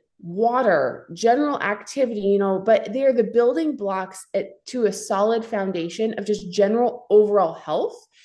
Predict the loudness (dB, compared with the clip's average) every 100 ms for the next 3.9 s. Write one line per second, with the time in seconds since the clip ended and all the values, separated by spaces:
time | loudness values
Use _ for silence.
0 | _ _ -8 -8 -4 -2 -2 -2 -6 -14
1 | -10 -6 -8 -4 -4 -2 -4 -6 -8 -4
2 | -2 -2 -6 0 0 2 2 0 -2 -12
3 | -2 0 2 2 0 -2 -4 -6